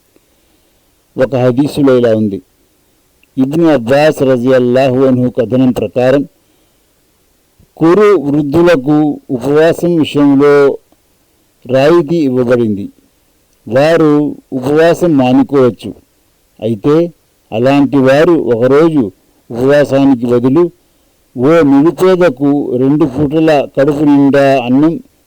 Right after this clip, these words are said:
తినిపించాలి. దాన్ని తిరిగి పూర్తి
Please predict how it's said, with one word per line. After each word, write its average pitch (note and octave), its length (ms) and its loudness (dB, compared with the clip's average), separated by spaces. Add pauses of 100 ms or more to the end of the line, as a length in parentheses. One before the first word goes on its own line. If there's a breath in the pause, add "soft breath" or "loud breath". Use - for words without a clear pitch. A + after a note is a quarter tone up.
తినిపించాలి. A2+ 720 -2 (680)
దాన్ని C3+ 460 0
తిరిగి E3 480 -2
పూర్తి D#3+ 680 -4